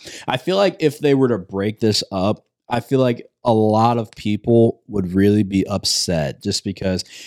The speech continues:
we've seen this just go for so, so long, and then you finally were to break the, break the committee and just say, "We're done with it." But no,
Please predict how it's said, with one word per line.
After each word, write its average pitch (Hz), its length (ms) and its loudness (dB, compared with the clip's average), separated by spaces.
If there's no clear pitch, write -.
we've 123 200 2
seen 123 540 0
this 120 400 -2
just - 180 -4
go 123 160 4
for 117 160 -4
so, 120 600 2
so 120 340 0
long, 110 520 0
and 107 140 -2
then 107 140 0
you 104 100 -2
finally 110 540 -2
were 104 200 -2
to 98 260 -2
break 113 300 2
the, 101 420 -4
break 113 240 2
the 113 80 -6
committee 113 520 4
and 107 180 0
just 107 220 2
say, 104 220 2
"We're 104 200 2
done 107 260 0
with 107 220 0
it." 98 160 0
But 101 140 0
no, 107 260 2